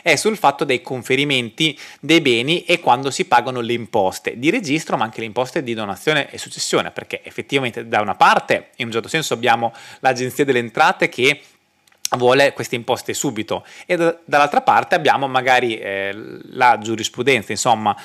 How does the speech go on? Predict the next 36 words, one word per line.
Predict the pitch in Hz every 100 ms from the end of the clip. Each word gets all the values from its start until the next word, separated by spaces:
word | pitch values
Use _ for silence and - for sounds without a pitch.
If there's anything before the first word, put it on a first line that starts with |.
| - -
i | 131
giudici | 143 131 131 170
che | 170 147
potenzialmente | - 127 117 175 127 123 151
prevedono | 160 143 123 123
che | -
le | 117
imposte | 110 - 117 110
si, | - 117 104 - -
si | - 104
devono | 131 139
pagare | 113 120 98
solo | - 127
una | 143
volta | 160 95 98 160 160 -
e | 139
magari | 143 156 120
si | -
deve | 139 131
pagare | 156 147 110
solo | - 143 131 131 - -
alla | 123 120
fine, | 110 - 101
nel | 107 131
momento | 143 165 135
in | 120
cui, | 147 131 110 - - -
eh, | 120 113 107 107 107 117
praticamente | - 113 131 123 117
i | 170
beni | 135 139
sono | 139 127
devoluti | 120 135 143 131 123
ai | 127
beneficiari, | 117 110 117 110 95 104 - 131
ok? | 123 147 160